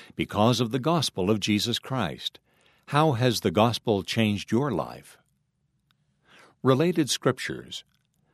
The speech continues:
Matthew chapter sixteen, verses fifteen through seventeen,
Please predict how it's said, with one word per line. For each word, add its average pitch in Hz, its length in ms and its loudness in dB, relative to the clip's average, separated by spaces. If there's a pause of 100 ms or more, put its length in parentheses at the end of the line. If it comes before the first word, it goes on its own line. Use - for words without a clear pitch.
(220)
Matthew 107 580 0
chapter 113 380 -2
sixteen, 104 720 -2 (320)
verses 85 420 -2
fifteen 104 520 0
through 92 160 -2
seventeen, 78 720 -6